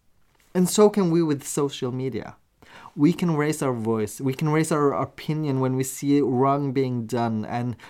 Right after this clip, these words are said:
praise when right's being done. We can ask questions, we, as, as we should.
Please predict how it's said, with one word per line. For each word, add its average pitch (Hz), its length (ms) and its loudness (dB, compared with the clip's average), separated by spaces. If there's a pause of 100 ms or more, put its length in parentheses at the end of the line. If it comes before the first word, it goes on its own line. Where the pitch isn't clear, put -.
(140)
praise 131 460 0
when 120 240 -4
right's 113 400 -2
being 104 400 -4
done. 90 300 -8 (920)
We 135 200 -2
can 131 360 -10
ask 120 320 -8
questions, 92 640 -10
we, 123 240 -2
as, 131 280 -6
as 131 400 0
we 143 80 0
should. 156 460 -4